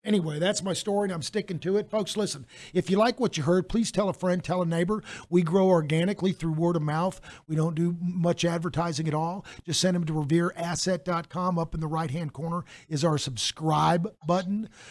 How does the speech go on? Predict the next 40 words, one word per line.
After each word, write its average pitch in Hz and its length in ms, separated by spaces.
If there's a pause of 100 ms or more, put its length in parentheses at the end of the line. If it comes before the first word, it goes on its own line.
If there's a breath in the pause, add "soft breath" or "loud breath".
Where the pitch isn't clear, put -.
(180 loud breath)
that 160 220
will 156 100
send 165 300
out 165 240
our 160 160
daily 156 340
market 165 340
insight 170 460
video 170 380
Don 160 260
does 160 240
every 156 240
night 170 320 (320 loud breath)
after 156 240
the 160 80
market, 160 380 (200)
uh, 143 240
is 151 200
closed. 160 400
It'll 147 160
go 151 180
in 151 60
your 147 140
inbox 160 460
about 143 240
five 151 280
thirty-ish, 175 580 (500)
uh, 151 280
give 160 200
or 175 80
take, 180 380
más 156 320
o - 40
menos. 170 360 (300 loud breath)
And 170 180
it 180 320
tells 180 300
what 185 160
the 170 80
market 175 380